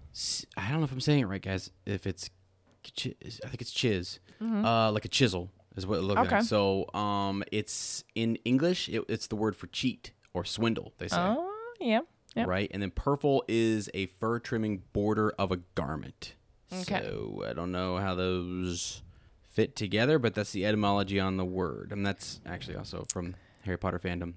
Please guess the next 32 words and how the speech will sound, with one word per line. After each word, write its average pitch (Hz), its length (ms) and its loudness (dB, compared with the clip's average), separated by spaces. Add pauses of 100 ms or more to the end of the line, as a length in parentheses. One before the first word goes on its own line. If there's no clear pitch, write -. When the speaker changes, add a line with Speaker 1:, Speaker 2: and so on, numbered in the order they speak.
Speaker 1:
dot 87 120 -4
com. - 0 -
Speaker 2:
Maybe 208 400 4
she 202 200 0
just 180 220 -4
had 165 400 0
a 175 80 -6
couple 180 460 -2
too 185 180 -6
many 165 240 -2
drinks, - 560 -6
and 180 160 -4
that's - 240 -6
what - 120 -10
she - 120 -12
came - 240 -14
up - 160 -12
with - 180 -8
Speaker 1:
Wow. 95 260 4
Speaker 2:
that - 220 2
day. - 60 -8 (240)
Speaker 1:
Maybe. 101 340 0 (320)
Speaker 2:
<laughs> - 80 8 (280)
Speaker 1:
Yeah. 98 240 0 (1160)
Speaker 2:
We 214 260 2
don't 214 260 0
know. 170 400 -8
Speaker 1:
Yeah, - 160 -2
we - 40 2
Speaker 2:
But 226 220 12
Speaker 1:
don't 92 60 2 (300)
know. - 0 -